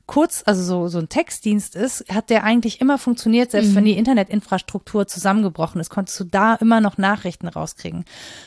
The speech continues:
Speaker 1: Ähm, das war für viele IranerInnen die Plattform,
Speaker 2: Ja.
Speaker 1: auf der sie noch was rausbekommen haben. Das heißt,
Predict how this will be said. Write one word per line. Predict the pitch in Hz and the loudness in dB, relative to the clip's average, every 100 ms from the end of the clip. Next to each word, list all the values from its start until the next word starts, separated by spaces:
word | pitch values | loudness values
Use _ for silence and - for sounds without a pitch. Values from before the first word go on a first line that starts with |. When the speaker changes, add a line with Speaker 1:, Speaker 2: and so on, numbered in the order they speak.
| _ | _
Speaker 1:
Ähm, | 196 185 180 | 2 4 4
das | 175 190 | 4 2
war | 208 196 | 2 0
für | 208 | 0
viele | - 240 | 0 2
IranerInnen | 226 214 190 240 202 214 196 170 | 4 2 2 4 4 4 2 2
die | 226 | 0
Plattform, | - 233 220 - 214 202 | 2 0 0 2 2 2
Speaker 2:
Ja. | |
Speaker 1:
auf | 180 | 0
der | 190 180 | -2 0
sie | 180 | -2
noch | 170 | -2
was | 170 - | -4 -6
rausbekommen | 156 147 - - 165 160 151 | -6 -8 -10 -12 -8 -8 -8
haben. | 156 151 156 _ _ _ _ _ - - | -8 -8 -10 _ _ _ _ _ -12 -4
Das | 190 - | -2 0
heißt, | 220 214 240 | 2 4 2